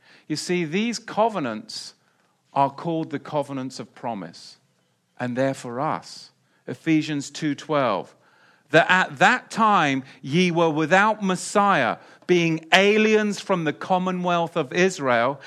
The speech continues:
and strangers from the covenants of promise, having no hope and without Elohim in the world." This connects to Romans eleven. You were those branches, wild branches, but you're supposed to now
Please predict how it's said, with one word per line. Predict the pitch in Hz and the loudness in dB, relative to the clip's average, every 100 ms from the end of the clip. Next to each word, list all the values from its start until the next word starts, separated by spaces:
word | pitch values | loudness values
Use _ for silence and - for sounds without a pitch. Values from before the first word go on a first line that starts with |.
| - - | -14 0
and | 160 156 | 0 2
strangers | - - - 190 208 214 196 196 | -4 -6 2 4 4 2 0 -2
from | - 196 180 | -2 -2 0
the | 175 | 0
covenants | - 190 175 190 185 - | 2 2 2 -2 -4 -4
of | 185 - | -6 -4
promise, | - 175 151 101 - - - - - | -2 0 2 0 -4 -16 -18 -16 0
having | 175 175 165 156 | 4 4 2 0
no | 156 180 220 | 4 4 2
hope | 185 196 143 - - - - | 2 2 2 0 -8 -8 0
and | 156 151 | 2 2
without | 147 165 170 180 170 | 2 2 2 4 2
Elohim | 160 160 - 160 147 147 | 4 0 -2 -2 0 -2
in | 160 143 | -2 -2
the | 135 | -4
world." | 131 131 110 92 - _ _ _ _ | 0 2 2 -2 -8 _ _ _ _
This | - 226 | -4 -4
connects | - 214 196 185 - | -2 2 4 2 -4
to | 180 | -2
Romans | 175 180 175 165 | 2 2 0 -2
eleven. | 180 175 160 123 - - | 2 2 4 0 -4 -10
You | 165 214 254 | -2 2 2
were | 202 | 2
those | 180 170 | 2 0
branches, | - 165 180 202 214 - 240 262 - _ _ _ _ _ _ _ _ - | -4 -2 2 2 0 -2 -2 -2 -10 _ _ _ _ _ _ _ _ -16
wild | 131 180 226 233 208 175 | 0 4 6 4 0 -2
branches, | 190 196 185 - 123 87 - - _ _ _ _ _ _ _ _ _ _ _ _ - | 0 2 0 -4 -6 -8 -12 -20 _ _ _ _ _ _ _ _ _ _ _ _ -6
but | 180 | -4
you're | 170 | -4
supposed | - 180 - 220 233 - | -2 -2 2 2 2 -2
to | 185 | -2
now | 175 165 156 156 165 | 2 4 4 0 -4